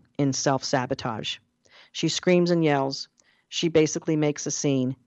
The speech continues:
She gets embarrassed. She walks out on her job. She booked her clarity call with me. Again, that's mofall dot com slash give me clarity. She booked her clarity call with me,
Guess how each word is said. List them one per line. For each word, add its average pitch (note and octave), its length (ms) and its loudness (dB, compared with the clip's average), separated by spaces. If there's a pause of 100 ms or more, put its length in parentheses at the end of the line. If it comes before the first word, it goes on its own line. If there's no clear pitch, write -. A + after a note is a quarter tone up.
(180)
She - 160 -2
gets D#3 260 2
embarrassed. C#3+ 640 2
She - 200 -2
walks C#3 340 0
out C3 140 -2
on A#2+ 80 -6
her B2+ 100 -8
job. A#2 320 -4 (3000)
She - 160 -2
booked B3 220 2
her D3+ 100 2
clarity F#3+ 360 0
call B2 260 -2
with A#2 180 -10
me. C3 240 -4 (640)
Again, C3 220 0
that's A#2+ 200 -4
mofall C#3 580 2
dot B2+ 260 -4
com C3+ 300 -2
slash C3 440 -2
give C#3+ 200 0
me B2+ 120 0
clarity. F3 500 2 (640)
She - 120 -2
booked C4+ 200 4
her A#3 80 2
clarity G3+ 340 2
call C#3+ 240 -2
with C#3 220 -4
me, F#3+ 180 -4